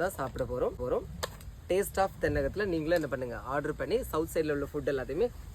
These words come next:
டேஸ்ட் பண்ணுங்க, ஓகேவா? So உங்களோட லிங்க், கான்டாக்ட் டீடெயில்ஸ் எல்லாமே Instagram அப்புறம் வந்து YouTube ரெண்டுலேயுமே கொடுக்குறேன்.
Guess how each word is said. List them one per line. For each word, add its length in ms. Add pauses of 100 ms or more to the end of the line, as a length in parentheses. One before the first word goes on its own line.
(220)
டேஸ்ட் 260
பண்ணுங்க, 280 (220)
ஓகேவா? 280 (420)
So 160
உங்களோட 320
லிங்க், 220 (120)
கான்டாக்ட் 300
டீடெயில்ஸ் 360
எல்லாமே 320 (320)
Instagram 520
அப்புறம் 220
வந்து 180
YouTube 300
ரெண்டுலேயுமே 400
கொடுக்குறேன். 360